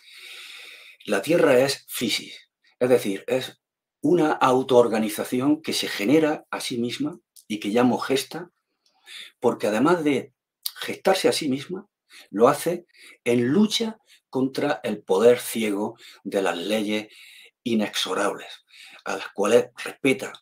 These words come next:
pero que engloba y desborda ampliamente. Las leyes inexorables son para la Tierra como un destino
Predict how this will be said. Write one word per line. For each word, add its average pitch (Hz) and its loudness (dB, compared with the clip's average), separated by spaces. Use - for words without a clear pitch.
pero - -4
que 98 -6
engloba 156 0
y 120 -8
desborda 117 4
ampliamente. 101 -6
Las 113 2
leyes 190 6
inexorables 120 0
son 117 -6
para 90 -4
la 85 -12
Tierra 98 -8
como 95 -2
un 104 0
destino 98 -8